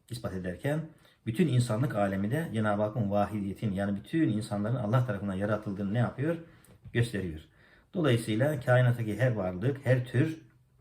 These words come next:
cüz'i olarak, fert olarak Cenab-ı Hakk'ın ehadiyetine, nev olarak Cenab-ı Hakk'ın vahidiyetine delildir.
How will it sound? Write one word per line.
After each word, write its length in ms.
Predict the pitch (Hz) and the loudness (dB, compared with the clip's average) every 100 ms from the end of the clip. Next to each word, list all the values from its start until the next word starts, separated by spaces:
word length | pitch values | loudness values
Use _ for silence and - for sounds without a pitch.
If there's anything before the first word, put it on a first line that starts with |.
| _ _ _ _ _ _ - - - - - | _ _ _ _ _ _ -20 -20 -20 -20 -10
cüz'i 360 | 113 123 147 123 | 2 6 6 4
olarak, 420 | 107 104 120 - _ _ _ _ _ _ _ | 2 0 -2 -6 _ _ _ _ _ _ _
fert 300 | 131 139 123 | 4 6 6
olarak 400 | 101 101 120 - | 2 0 -2 2
Cenab-ı 320 | 113 110 104 | 2 4 2
Hakk'ın 220 | 101 90 | -2 -4
ehadiyetine, 720 | 98 123 131 127 147 156 165 - - _ _ - | 2 4 4 2 2 2 0 -6 -20 _ _ -2
nev 240 | 101 156 | 4 6
olarak 360 | 135 127 160 - | 6 4 2 2
Cenab-ı 260 | 120 110 | 2 2
Hakk'ın 480 | 107 104 - 175 185 - _ _ 95 | 0 -2 0 -2 -2 -6 _ _ 0
vahidiyetine 840 | 104 110 110 104 104 117 160 175 - - - _ _ _ 101 | 4 4 2 0 0 2 2 2 -4 -20 -20 _ _ _ -2
delildir. 520 | 104 113 85 80 | 2 2 2 -6